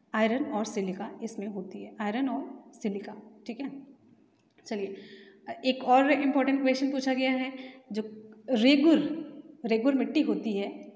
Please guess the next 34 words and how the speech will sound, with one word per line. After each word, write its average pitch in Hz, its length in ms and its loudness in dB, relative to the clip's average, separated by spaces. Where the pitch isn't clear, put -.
ये 254 80 -2
किसका 262 420 0
नाम 185 220 -4
है, - 200 -14
किस 320 160 2
मिट्टी 254 240 2
का 208 120 0
नाम 190 160 -2
है? - 200 -10
तो 180 120 -6
काली 226 300 2
मिट्टी 254 300 4
को 220 100 -2
ही 226 160 2
रेगुर 277 460 2
मिट्टी 220 280 -2
के - 140 -8
नाम 220 160 -8
से 214 120 -8
भी 247 120 -4
जाना 190 260 -4
जाता 196 260 -10
है। - 100 -14
तो - 380 -20
ये 202 60 -10
सारे 208 220 -2
questions 220 600 -4
जो 196 220 -4
भी 233 220 0
हमने 202 240 -4
आपको 190 200 -6
बताए, 226 360 0
extra 247 360 -6
facts, - 480 -6